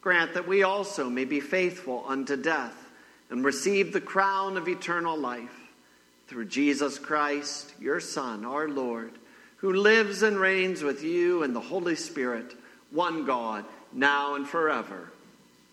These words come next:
Amen. Please be seated. Our Old Testament reading,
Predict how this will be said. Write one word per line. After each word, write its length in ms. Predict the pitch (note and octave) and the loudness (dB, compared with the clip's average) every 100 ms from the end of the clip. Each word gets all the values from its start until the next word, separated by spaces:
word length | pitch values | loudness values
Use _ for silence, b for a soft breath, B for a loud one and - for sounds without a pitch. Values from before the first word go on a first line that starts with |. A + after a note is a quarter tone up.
| _ G#2+ | _ -6
Amen. 460 | G2+ F2 B B B B B B B B | -6 -6 B B B B B B B B
Please 380 | - D#4 A3 E3+ | -2 2 2 0
be 180 | E3+ C3+ | -2 -2
seated. 460 | - G#2 E2 E2+ - - B B B B B B _ _ - | -4 -8 -8 -14 -20 -20 B B B B B B _ _ -2
Our 160 | G#3+ D#3 | 0 2
Old 220 | C#3+ - | 0 2
Testament 520 | E3+ D#3 D3+ C#3 C#3 | 0 2 0 0 4
reading, 460 | D#3+ D#3+ D3+ C3+ | 6 6 6 2